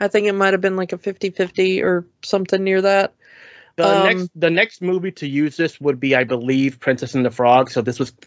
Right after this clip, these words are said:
Speaker 2: more of a, a test to see if they could still do it.
Speaker 1: Yeah. But, um, but there's also a picture of Clarabelle up
Speaker 2: <laughs>
Speaker 1: there.
Speaker 2: But not a
Speaker 1: Um,
Speaker 2: picture of Max.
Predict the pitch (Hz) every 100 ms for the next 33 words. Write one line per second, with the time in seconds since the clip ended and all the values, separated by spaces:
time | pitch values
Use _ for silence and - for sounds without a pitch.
0 | - 151 139 143 135 120 117 110 - -
1 | - - 127 - 160 156 - - 135 -
2 | 139 127 123 - 127 117 117 139 - _
3 | _ _ _ _ _ _ _ - 208 196
4 | 185 185 _ _ _ _ _ _ _ -
5 | 240 214 208 220 220 208 208 196 - 190
6 | 254 240 254 247 240 262 277 311 269 269
7 | - 277 240 220 - 233 202 214 196 185
8 | 180 170 180 _ _ _ - 226 359 269
9 | - 165 170 180 _ _ _ _ _ _
10 | _ - - 165 185 170 208 170 220 -
11 | 202 170 165 143 123 - -